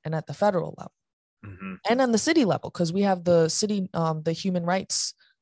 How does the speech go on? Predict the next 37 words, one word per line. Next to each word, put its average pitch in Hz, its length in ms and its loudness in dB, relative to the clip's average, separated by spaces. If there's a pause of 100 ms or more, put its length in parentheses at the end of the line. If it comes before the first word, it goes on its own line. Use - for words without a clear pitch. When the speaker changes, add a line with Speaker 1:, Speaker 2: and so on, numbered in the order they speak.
(100)
Speaker 1:
uh, 147 260 0
d-, 147 60 -20 (300)
uh, 151 280 -4
our 165 220 4
own, 170 180 2
like, 151 160 -4
human 175 300 -4
rights 175 280 -2
set 156 120 4
of 143 80 -4
policy 143 440 0
that 147 160 -2
includes 147 640 -6 (320)
a - 80 0
statute 151 520 -2
on 151 160 -8
this. - 400 -6 (500)
So 185 640 4 (240)
they 190 160 0
were 196 120 2
like, 196 260 2 (440)
"Yeah, 208 540 0 (180)
I 196 120 -2
guess 220 340 0 (100)
we 196 160 -4
shouldn't 180 300 -2
have 160 140 -4
done 151 180 -2
that." 131 240 -8
And 170 160 -4
so 196 160 2
they 190 180 4
actually 214 440 -4
put - 220 -2
out 202 220 2
another 185 720 0
set - 480 0